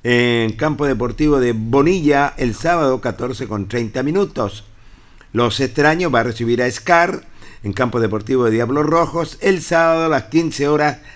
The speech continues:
tres de la tarde. Unión Esfuerzo recibe a la Universidad de Chile, Campo Deportivo Estadio,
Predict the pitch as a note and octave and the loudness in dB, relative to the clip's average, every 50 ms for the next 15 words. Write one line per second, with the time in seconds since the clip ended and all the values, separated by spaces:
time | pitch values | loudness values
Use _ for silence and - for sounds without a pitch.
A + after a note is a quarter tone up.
0 | - - - - - D#3+ D#3 F3 F3 - - - - C#3+ C#3 C3 B2 B2+ D3+ C#3+ | -20 -20 -20 -6 0 0 2 2 2 0 -2 -6 -6 -2 -2 -2 0 2 2 2
1 | D3 C#3 C3 - D3 C#3 C3+ B2 A2+ G#2+ G2 G2 G2 F#2 F2 F2 - - - - | 2 0 0 0 0 2 2 2 0 -2 -2 0 0 -2 -2 -6 -10 -20 -20 -20
2 | - _ - - - - - - - B2 A#2+ B2+ C3 C3 C3 B2 - - D3+ D#3+ | -20 _ -20 -20 -20 -20 -20 -14 -4 0 2 4 4 4 2 2 -2 0 0 2
3 | E3 D#3+ - - B2 A2+ A#2 A2 - C#3+ C#3 C#3 C3 A#2+ A2 G#2+ G#2+ G#2 G#2 A2 | 2 2 0 0 -4 -4 -4 -4 -2 -2 0 0 0 0 -2 -2 -4 -4 -6 -4
4 | B2 B2+ B2+ B2+ - - G3+ F#3+ E3 D3+ D3+ D#3 C#3+ - - - - - - - | -4 -2 -2 -4 -4 -4 0 2 4 4 4 2 0 -4 -12 -20 -20 -20 -20 -20
5 | - - - - A#2+ A#2+ A2 - A#2 A2+ F#2+ G#2+ G2 G#2 B2 B2 A#2+ A#2 - - | -20 -20 -10 -4 -2 -2 -2 0 0 0 0 -2 -4 -4 -2 -2 -2 -2 -4 0
6 | G3 F#3+ F#3 E3+ D3+ C#3 C#3 C#3 C3 - | 2 2 4 4 4 4 4 2 0 -6